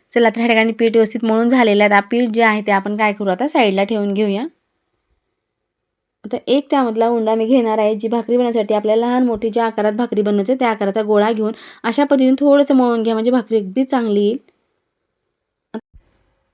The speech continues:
चला तर भाकरीला आता आपण सुरुवात करूया. जसं की नेहमी आपण भाकरी बनवताना असं थापून घेतो, गोलाकार देतो आणि थोडंसं आपण ह्या ठिकाणी मोठा एखादा गोळा घेऊन चपटा करून घेतो.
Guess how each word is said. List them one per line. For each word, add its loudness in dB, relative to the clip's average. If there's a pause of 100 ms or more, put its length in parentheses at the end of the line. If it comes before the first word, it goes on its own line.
(800)
चला 0
तर -4
भाकरीला 4
आता 0
आपण 2
सुरुवात 6
करूया. 2
जसं 0
की 2
नेहमी 4
आपण 0
भाकरी 2
बनवताना -2
असं -4
थापून -2
घेतो, 4
गोलाकार 2
देतो 0
आणि 0
थोडंसं 2
आपण 0
ह्या -4
ठिकाणी -4 (360)
मोठा -2
एखादा 2
गोळा 4
घेऊन -2
चपटा -2
करून -2
घेतो. -4